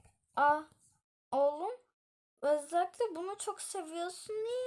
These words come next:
yaptırdın? Hayır anne, ben bundan nefret ederim. Ha, o zaman hazırlamayayım mı? Yok, yok. Tamam, ben sonra yerim.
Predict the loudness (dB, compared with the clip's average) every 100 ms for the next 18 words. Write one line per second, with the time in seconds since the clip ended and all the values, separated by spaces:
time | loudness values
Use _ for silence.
0 | -2 -2 -6 -8 -6 -8 -10 _ _ _
1 | _ _ _ _ _ _ _ _ _ _
2 | _ -4 -2 0 0 0 0 0 0 -2
3 | -4 -4 -4 -2 -2 -2 -4 -4 0 0
4 | 2 2 2 0 -6 _ _ _ _ _
5 | _ _ _ _ _ _ _ _ _ _
6 | _ -12 -6 -2 -2 -4 -6 -8 -6 -6
7 | -8 -8 -6 -2 -2 -2 -4 -6 -6 -4
8 | -6 -10 -16 _ _ _ _ _ _ _
9 | _ _ _ _ -4 4 6 6 2 -8
10 | -2 -2 -2 -10 _ _ _ -20 _ -18
11 | -16 -16 -18 -18 -8 -6 -6 -6 -2 0
12 | 0 -2 -6 -6 -4 -2 -2 -4